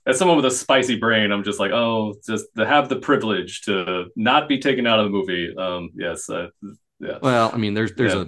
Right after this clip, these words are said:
Speaker 1: a whole conversation to be said about that. And I
Speaker 2: Yeah.
Speaker 1: do say that sometimes.
Speaker 2: Uh-huh.
Speaker 1: That's, that's kind of what movies are supposed to be. But,
Speaker 2: Mm-hmm.
Speaker 1: uh, y-, that, that aside, no, nothing,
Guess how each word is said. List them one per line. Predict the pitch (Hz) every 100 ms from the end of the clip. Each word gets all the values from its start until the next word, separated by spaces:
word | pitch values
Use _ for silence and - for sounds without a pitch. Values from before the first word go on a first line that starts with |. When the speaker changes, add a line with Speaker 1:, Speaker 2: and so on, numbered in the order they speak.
| -
Speaker 1:
a | -
whole | 104
conversation | - 98 87 87 90 -
to | 87
be | 85
said | 85
about | 80 82 82
that. | 90 -
And | 170
I | 208
Speaker 2:
Yeah. | -
Speaker 1:
do | - -
say | - 107
that | 80 65
sometimes. | - 65 - - 58 - - -
Speaker 2:
Uh-huh. | 113 92 85
Speaker 1:
That's, | 175 156 139
that's | - 117
kind | - 143 143
of | 127
what | 127
movies | 113 104 98
are | 95
supposed | - - 85 -
to |
be. | - - -
But, | - - - -
Speaker 2:
Mm-hmm. | 113 98 87 -
Speaker 1:
uh, | - 104 107 -
y-, | -
that, | 147 147 135
that | 131 127
aside, | 120 107 87 73 -
no, | - 117 95
nothing, | 92 123 143 160 147 143